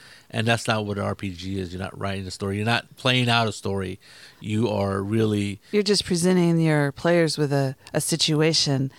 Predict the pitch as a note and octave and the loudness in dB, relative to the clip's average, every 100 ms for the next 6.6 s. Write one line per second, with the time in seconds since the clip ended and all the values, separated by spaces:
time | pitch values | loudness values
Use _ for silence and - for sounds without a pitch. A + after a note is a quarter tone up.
0 | - - E3 E3 D#3+ D3+ C#3+ D#3+ E3+ C#3 | -8 -2 0 2 2 2 0 2 2 0
1 | C#3 _ _ _ - D3 C3 C3+ _ _ | -6 _ _ _ -2 -2 -2 -8 _ _
2 | - E3+ E3+ E3 D3+ G2 D3 C#3+ C#3+ C3 | -2 4 4 4 0 -2 -4 -2 -2 -2
3 | B2+ B2 - G#2+ F#2+ G#2+ F#2+ - A2+ A2+ | 0 -2 -2 -8 -6 -6 -6 -6 -2 2
4 | G#2+ A2 - F3+ F3 F3+ F#3+ A3 - F#3+ | 2 2 2 2 4 4 4 0 0 2
5 | F#3+ F3+ - D#3+ D3+ E3+ E3+ C3+ G#2 G2 | 2 2 0 0 4 4 2 0 0 -2
6 | - - E3 F3 D3 C#3+ | -6 -10 -4 -2 -2 -6